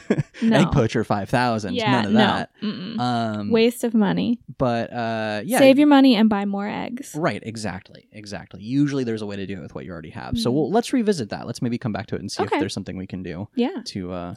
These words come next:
Speaker 2: We'll have a whole poached eggs episode.
Speaker 1: Yeah, yeah.
Speaker 2: Yeah.
Speaker 1: Poaching is, is an interesting technique that I am not good <laughs> at, but,
Speaker 2: <laughs> Me either.
Speaker 1: but I understand enough of the theory to feel like I should be able to get there with practice.
Speaker 2: Yeah.
Speaker 1: So maybe we can, we
Speaker 2: Yeah.
Speaker 1: can practice some.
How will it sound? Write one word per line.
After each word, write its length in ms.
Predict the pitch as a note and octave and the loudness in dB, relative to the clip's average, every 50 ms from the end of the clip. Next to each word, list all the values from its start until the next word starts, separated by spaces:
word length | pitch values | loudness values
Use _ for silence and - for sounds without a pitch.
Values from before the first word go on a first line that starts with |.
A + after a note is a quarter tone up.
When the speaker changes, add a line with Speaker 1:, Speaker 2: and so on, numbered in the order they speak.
| - | -10
Speaker 2:
We'll 100 | _ B3+ | _ -6
have 80 | C4+ B3+ | -2 -2
a 40 | B3 | -2
whole 160 | A#3+ B3+ B3 | 0 0 0
poached 400 | B3 - B3 A3 A3 - - - | 0 0 -2 -4 -6 -6 -10 -12
eggs 520 | G3 F#3+ F#3 G3 A#3 A#3 - - - - _ _ _ | -10 -12 -12 -12 -12 -16 -16 -16 -20 -20 _ _ _
episode. 240 | A3+ - - D#4+ E4+ | -14 -8 -4 -2 0
Speaker 1:
Yeah, 460 | C4 E3 B2 G#2+ F#2+ D2 B1 B1 C2 - _ _ _ - | 0 0 0 0 -2 -4 -8 -10 -16 -20 _ _ _ -4
yeah. 340 | G#3+ A3+ E3+ A2 E2+ E2+ - | -2 -2 0 -2 -4 -6 -10
Speaker 2:
Yeah. 100 | A3+ G3+ | -4 -2
Speaker 1:
Poaching 280 | F#3+ G#3+ G#3+ - A3+ | 0 0 0 -4 -6
is, 220 | G#3+ G3 E3+ D3 - | -4 -4 -4 -6 -8
is 460 | - - C3 B2 B2 A#2+ A#2 A2 - - _ _ _ _ _ _ _ _ | -6 -4 -4 -2 -2 -4 -6 -8 -12 -18 _ _ _ _ _ _ _ _
an 180 | - B2 A#2 - - _ _ _ | -4 -4 -4 -4 -8 _ _ _
interesting 540 | - C#3 C#3 C3+ C#3 C3+ B2 - B2 A2+ A2 | -4 -2 -2 -2 -2 -4 -4 -4 -6 -8 -6
technique 480 | - - F#2+ - G#2+ G#2 G2 F#2+ - - | -6 -8 -8 -8 -8 -8 -8 -8 -10 -12
that 280 | G#2+ G#2 G#2 G2 F2 - _ _ _ _ _ _ - - _ - | -10 -8 -6 -6 -8 -8 _ _ _ _ _ _ -20 -18 _ -6
I 140 | A2 G#2 B2 | -6 -4 -4
am 240 | C3 A#2+ G#2+ G#2 G#2 | -4 -4 -4 -4 -4
not 280 | G2 G2+ G#2+ - A2 | -4 -4 -6 -8 -8
good 200 | G2 F#2+ - G#2+ B2+ - | -8 -6 -4 -4 -4 0
<laughs> 40 | - | 0
at, 200 | G#3+ G3 - - _ _ C#4+ D#4 D#4+ | 0 0 0 -6 _ _ -2 0 4
but, 220 | - - - B3 C4 | 4 6 6 6 6
Speaker 2:
<laughs> 20 | |
Me 300 | D4 B3 C4+ A#3 G#3+ B3 | 4 4 4 4 2 2
either. 140 | A#3 G#3+ G#3+ | 2 4 4
Speaker 1:
but 80 | C3+ | 4
I 100 | C3 B2 | 4 2
understand 640 | A#2 - B2 C#3 D#3 D#3 D#3+ D3+ - - A#2+ A#2+ A#2 | 0 0 -2 -2 0 0 -2 -4 -2 -2 -2 0 0
enough 260 | A2 G#2+ G#2+ G#2+ G#2 | 0 0 -2 -4 -4
of 120 | - G#2+ G2+ | -6 -6 -6
the 100 | G#2 G2 | -6 -6
theory 420 | - _ - G#2 G#2 G#2 G2+ G#2 G2+ | -6 _ -4 -4 -2 -2 -2 -4 -4
to 180 | - - G#2+ | -2 -4 -4
feel 480 | - - - - - - G#2+ G#2+ A2 A2 | -4 -4 -14 -20 -12 -4 -2 0 0 0
like 180 | G#2 G#2+ - | 0 -2 -2
I 100 | G#2 G2 G2 | -4 -4 -4
should 420 | - - - - - - G#2+ G#2 | -4 -4 -4 -4 -4 -6 -6 -4
be 100 | - G#2+ | -2 -4
able 180 | G2+ G2+ F#2+ F2 | -2 -2 -4 -6
to 60 | F#2+ | -6
get 360 | G2 G2 G#2 A2+ G#2 D#2+ - - | -8 -8 -6 -6 -6 -6 -4 -6
there 160 | F#2 F2 F2+ | -6 -6 -6
with 180 | F2+ - - | -8 -10 -12
practice. 580 | - - - - - - _ - - - A3 G#3+ | -12 -10 -10 -10 -10 -12 _ -14 -12 -8 -8 -6
Speaker 2:
Yeah. 300 | G#3 - A3+ - - G#3 G3+ | -6 -6 -8 -8 -10 -10 -10
Speaker 1:
So 160 | - - - | -8 -6 -4
maybe 180 | G2+ G#3 G2+ - | -4 -4 -4 -4
we 120 | G2+ G2 | -6 -6
can, 280 | - - F2+ F2 G#2 A2+ | -6 -8 -10 -10 -12 -10
we 100 | F3 G3+ | -6 -6
Speaker 2:
Yeah. 120 | F#3+ F3 - | -6 -4 -6
Speaker 1:
can 80 | G#3+ | -6
practice 380 | G#3 - - - _ - - - | -8 -10 -12 -14 _ -16 -14 -12
some. 320 | - - - - - C3+ | -14 -14 -16 -18 -20 -20